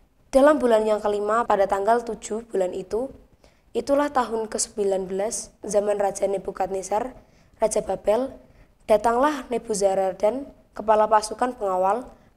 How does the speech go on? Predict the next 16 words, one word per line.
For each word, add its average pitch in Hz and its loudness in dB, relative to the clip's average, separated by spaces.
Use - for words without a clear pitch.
pegawai 208 2
Raja 202 -2
Babel, 202 0
ke 214 -2
Yerusalem. 190 -4
Ia 269 2
membakar 233 4
rumah 220 -2
Tuhan, 214 -4
rumah 214 -2
raja 202 -2
dan 208 0
semua 202 0
rumah 214 -4
di 220 -4
Yerusalem. 190 -6